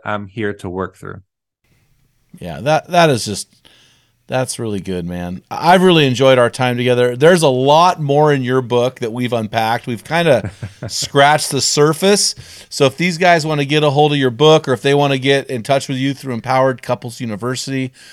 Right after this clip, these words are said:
Speaker 2: uh, what's the best way for us to connect with you?
Speaker 1: Oh, yeah. On Instagram, it's meet underscore the Freemans. Our website is Meet the Freemans.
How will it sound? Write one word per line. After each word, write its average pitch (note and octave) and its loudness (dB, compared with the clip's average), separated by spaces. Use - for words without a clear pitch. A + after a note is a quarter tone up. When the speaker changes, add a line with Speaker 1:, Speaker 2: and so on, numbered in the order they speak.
Speaker 2:
uh, G#2+ 2
what's D3 0
the C3+ -8
best B2+ 0
way B2+ -2
for A#2 -6
us A2 -4
to - -18
connect G#2 -8
with E2+ -14
you? E2 -14
Speaker 1:
Oh, F#3 0
yeah. D#3+ 0
On A#2 -2
Instagram, C#3+ -6
it's A2+ -8
meet A#2+ -6
underscore A#2 -6
the G#2+ -6
Freemans. A#2+ -10
Our G#2 0
website A#2 -2
is G#2 -6
Meet A2 -8
the A2 -6
Freemans. A2+ -8